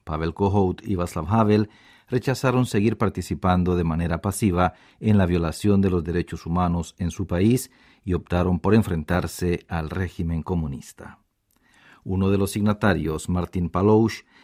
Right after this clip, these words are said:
exdiplomático y hoy director de la biblioteca Václav Havel, dijo que Carta setenta y siete surgió como una necesidad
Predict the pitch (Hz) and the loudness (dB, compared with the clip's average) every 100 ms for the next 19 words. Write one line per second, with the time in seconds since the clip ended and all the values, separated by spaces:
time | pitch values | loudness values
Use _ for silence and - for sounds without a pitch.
0 | _ 110 98 113 113 123 120 92 82 80 | _ -4 -2 -2 2 2 2 0 -4 -4
1 | 82 - 92 87 90 85 - 101 101 90 | -4 -2 -2 0 -2 -4 0 2 2 2
2 | 85 85 82 80 95 - 78 85 - 76 | -2 -4 -4 -4 -4 -4 -4 -4 -4 -4
3 | 80 101 95 95 92 _ - - _ 85 | 0 2 4 2 0 _ -20 -20 _ -8
4 | 85 95 92 90 95 87 107 107 92 92 | -6 -4 -4 -2 -2 -2 -2 -2 0 2
5 | 104 101 123 104 - 107 - - 113 98 | 0 0 0 0 0 0 -2 -4 -2 0
6 | - 131 127 98 95 113 110 101 - 85 | 0 0 2 2 4 4 4 2 0 -6
7 | 82 90 123 123 | -4 0 2 0